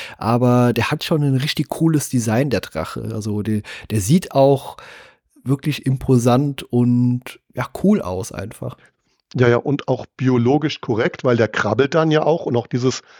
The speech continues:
Speaker 2: Krabbeln, das sieht ja auch sehr flüssig aus und eigentlich auch so, auch wie dann, ähm, auch,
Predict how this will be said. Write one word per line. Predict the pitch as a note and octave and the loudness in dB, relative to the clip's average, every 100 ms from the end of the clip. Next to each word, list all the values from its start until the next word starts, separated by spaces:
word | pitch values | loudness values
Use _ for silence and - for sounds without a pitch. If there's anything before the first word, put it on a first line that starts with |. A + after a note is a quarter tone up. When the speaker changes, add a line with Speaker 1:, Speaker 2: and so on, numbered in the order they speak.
| - _ - | -20 _ -2
Speaker 2:
Krabbeln, | C#3+ F#3+ F3 | 2 4 4
das | B2 - | 4 2
sieht | B2 - | -2 0
ja | B2 | 0
auch | B2 | 0
sehr | - B2+ | 0 0
flüssig | - G3 E3 - | 2 0 0 0
aus | G#2+ A2+ - | 0 0 0
und | A#2+ | 0
eigentlich | A#2+ C#3+ C#3+ | 2 0 0
auch | B2+ - | 0 2
so, | C#3 C3+ B2 - - - - - _ _ | 2 2 0 -10 -20 -20 -20 -20 _ _
auch | - C3 - | 0 0 0
wie | A2+ C3 | -4 0
dann, | C3+ B2 B2 B2 | 4 4 4 4
ähm, | - A2+ A2+ - - | 2 2 0 -6 -2
auch, | B2 A#2+ | -2 -2